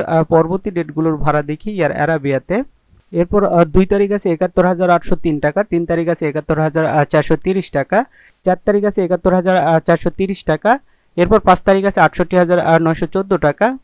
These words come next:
ছয় তারিখ আছে একাত্তর হাজার আটশো তিন টাকা, সাত তারিখ আছে ঊনসত্তর হাজার দুশো সাতাশি টাকা।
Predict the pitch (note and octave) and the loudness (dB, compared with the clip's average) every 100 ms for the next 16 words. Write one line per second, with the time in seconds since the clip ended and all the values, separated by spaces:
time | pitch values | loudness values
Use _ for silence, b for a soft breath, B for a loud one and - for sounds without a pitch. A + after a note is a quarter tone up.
0 | _ _ - F3+ F3+ G#3 G#3 G#3 F#3 F#3 | _ _ 4 4 4 0 -2 -2 -4 -2
1 | - F#3+ F#3 F#3 F3+ - F#3 F3+ D#3 D#3 | 2 2 2 2 0 0 -2 0 -2 -2
2 | D#3+ A3+ - - - F3 F3+ E3+ E3 D3+ | -2 -2 0 0 0 -2 -2 -2 -2 -2
3 | D3 D#3+ - E3+ E3 D#3 D#3+ - C#3+ D#3 | 0 0 2 0 2 0 0 0 2 0
4 | E3+ E3 F#3 C#3+ C#3 C#3 C#3 A3+ | 0 0 0 -2 -4 -4 -2 -4